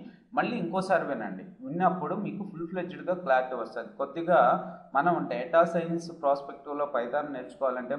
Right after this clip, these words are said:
మనకి కావాల్సింది ఫస్ట్ ఏంటంటే టైము, మీరు రెండోది పేషెన్సీ.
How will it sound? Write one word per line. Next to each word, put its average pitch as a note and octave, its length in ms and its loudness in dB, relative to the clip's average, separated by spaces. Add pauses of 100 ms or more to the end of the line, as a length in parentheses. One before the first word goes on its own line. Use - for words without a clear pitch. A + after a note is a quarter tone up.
మనకి C3+ 260 -6 (120)
కావాల్సింది C3 500 0
ఫస్ట్ B2 240 -6
ఏంటంటే A#2 340 -8 (140)
టైము, C#3 280 -2 (540)
మీరు D#3 240 -4 (540)
రెండోది E3 380 2 (120)
పేషెన్సీ. C#3 480 -8